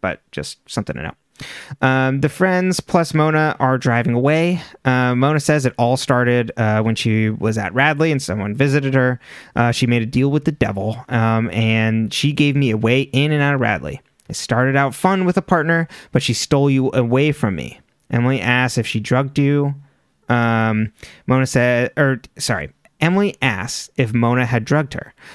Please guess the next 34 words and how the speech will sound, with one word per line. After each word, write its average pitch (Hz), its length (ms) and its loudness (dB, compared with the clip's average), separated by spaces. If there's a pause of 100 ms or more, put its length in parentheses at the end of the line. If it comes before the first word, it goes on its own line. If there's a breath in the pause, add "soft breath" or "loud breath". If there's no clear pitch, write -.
(200 loud breath)
Uh, 117 440 2
Mona 131 280 2
says, 143 260 0
"I 123 140 2
didn't 175 180 -2
drug 160 240 0
you, 156 180 2
but 147 160 -2
I 113 60 2
was 113 320 2
at 147 140 0
the 160 80 0
cemetery, 120 880 0
and 117 200 -4
so 107 360 0
was 107 280 -2
Redcoat. 104 520 -8 (680 loud breath)
Um, 113 520 0 (280)
I 123 140 2
didn't 143 180 2
know 143 140 4
who 127 120 2
Redcoat 123 360 2
was 139 320 2
because 123 300 0
she 113 100 -2
wore 123 320 2
a 156 40 0
mask 123 400 0
that - 140 -4
looked 113 180 -6
just - 200 -4
like 113 140 -2
Allison." 139 480 -2